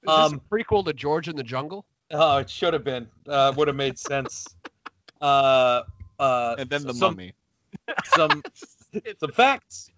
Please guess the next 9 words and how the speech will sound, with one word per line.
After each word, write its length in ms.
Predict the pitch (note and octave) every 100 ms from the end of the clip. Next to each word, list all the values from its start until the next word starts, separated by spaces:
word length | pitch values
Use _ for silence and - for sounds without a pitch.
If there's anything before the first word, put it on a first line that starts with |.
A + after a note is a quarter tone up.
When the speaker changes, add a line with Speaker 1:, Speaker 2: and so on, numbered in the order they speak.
| _ - _ -
Speaker 1:
Uh, 340 | D3 C#3+ C3+
Metascore, 760 | B2+ D#3 F#3+ G#3+ - G#3+ A3 A3
twenty-five 580 | - F#3+ G3+ - F#3 F3+
percent, 480 | F3+ E3 E3+ D#3+ -
a 40 | D3+
little 160 | F3
better 200 | D3+ E3 D#3+
than 100 | D3+
fifteen. 600 | D#3 D3 - C#3+ C3 C3+